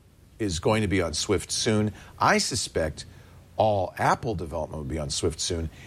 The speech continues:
And they've open sourced this, so this is a language you can write on any platform and soon will be widely used 'cause it's a really great platform. This is not for,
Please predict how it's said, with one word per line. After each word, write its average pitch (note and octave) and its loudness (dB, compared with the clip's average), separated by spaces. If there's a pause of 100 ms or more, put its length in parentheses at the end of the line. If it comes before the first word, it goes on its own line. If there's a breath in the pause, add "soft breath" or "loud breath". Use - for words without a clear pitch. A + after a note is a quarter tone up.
(160 loud breath)
And B2+ 4
they've A2 2
open D3+ 2
sourced D#2+ -4
this, - -4
so - -2
this B2+ 2
is A2 0
a G#2 4
language G2 2
you F2 -2
can F#2 -2
write F2+ 2
on E2 -4
any B2+ 0
platform C#2+ -2
and C#2+ -2
soon C3 4
will F2+ 4
be E2+ 2
widely E2+ 2
used D2 -2
'cause C#2+ -4
it's C2+ -4
a D#2 -2
really F#2+ 4
great D2+ 0
platform. F#2+ 0 (340 loud breath)
This D3+ 6
is F#3 2
not F3+ 4
for, D3 4